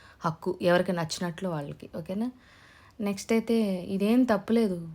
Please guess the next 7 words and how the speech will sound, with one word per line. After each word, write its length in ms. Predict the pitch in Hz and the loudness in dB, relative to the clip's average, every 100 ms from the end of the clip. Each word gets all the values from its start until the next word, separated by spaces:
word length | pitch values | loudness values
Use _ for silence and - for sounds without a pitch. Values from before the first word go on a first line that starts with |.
| 180 | 2
హోలీ 220 | 190 208 | 2 4
ఆడుకోవడంలో, 560 | 196 175 165 170 165 170 | 0 -2 -2 -2 -2 -2
మేమేం 400 | 170 170 190 208 | -2 -2 0 -2
పూజలు 400 | - 170 185 190 | -2 -2 0 0
చేయట్లేదు, 600 | 202 208 208 226 240 262 | 0 0 -2 0 0 0
అలానే 420 | 277 226 233 262 | 0 0 0 2
ఇంకేమీ 400 | 240 226 254 294 | 2 2 0 2